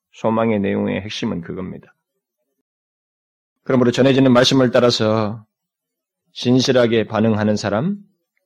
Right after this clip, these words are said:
그리고 그 반응 속에서 변화를 조금씩 경험하는 사람들은 결국 우리가 지금 기대하고 소원하는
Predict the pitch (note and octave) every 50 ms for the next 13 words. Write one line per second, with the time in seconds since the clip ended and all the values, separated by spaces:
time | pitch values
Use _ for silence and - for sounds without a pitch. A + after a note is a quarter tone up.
0 | _ - G2 G#2 G2 F#2+ G#2+ G#2 - G#2 A2 A2+ A#2 A2+ - - A2 A2+ G#2+ -
1 | A2 - - A#2 A2+ A#2 A2+ A2 A2+ G#2 - - A#2+ A#2 A#2 A2+ - A#2 G#2+ -
2 | - A2+ A2 A2+ A2+ A2+ A2 G#2+ G2+ G2 A2+ G#2 G#2+ A2+ G#2 G#2 G#2 A2+ A2 G2+
3 | F2 E2+ - _ _ _ _ _ _ _ _ _ _ _ _ _ _ _ - A2
4 | A2+ B2+ C3 C#3 E3 E3 C3+ A2+ F2 A#2 B2 C3+ C3 C3+ C3 B2 - - A#2 B2+
5 | B2 A2+ - - B2 A#2 B2 B2 A#2+ A#2 G#2+ A#2+ A#2+ B2 B2 B2 B2+ B2 - -
6 | C3 B2 A#2+ B2 B2 B2 A#2 A#2 B2 B2+ B2 A#2+ A#2 A2+